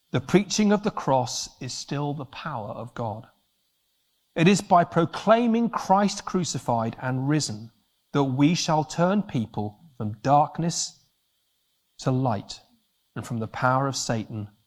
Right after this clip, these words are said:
to God. And so the kingdom of Satan will retreat before the advancing kingdom of God. No other message has the same inherent force. No other name is defended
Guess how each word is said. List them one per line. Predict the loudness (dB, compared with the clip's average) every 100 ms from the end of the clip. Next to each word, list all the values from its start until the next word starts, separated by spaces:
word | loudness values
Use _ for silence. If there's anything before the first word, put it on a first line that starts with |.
| -12
to | -10
God. | -6 -6 -6 -10 _ _ _ _ _ _ _ _ -20 -4
And | 0
so | 6 6
the | 4
kingdom | 2 4 4 4 4
of |
Satan | 4 4 2 2 2
will | 4 4 2
retreat | -2 0 0 0 -2
before | -6 0 2
the | 2 0
advancing | 0 0 0 -2 -6 -6
kingdom | -6 -6 -4 -4
of | -4
God. | -4 -6 -8 -14 _ _ _ _ _ _ _ _ _ -4
No | 2 4 6
other | 4 4
message | 0 0 -2 -6 -10 -14 _ _
has | -8 -8
the | -12
same | -8 -6 -6 -8 -12 -16 _ -14
inherent | -12 -8 -8 -8 -12 _ _ _
force. | -10 -10 -10 -14 -16 _ _ _ _ _ _ _ _ _
No | 6 6 8 8
other | 6 6
name | 2 4 4 4
is | 2
defended | -2 -4 0 2 2 0 -4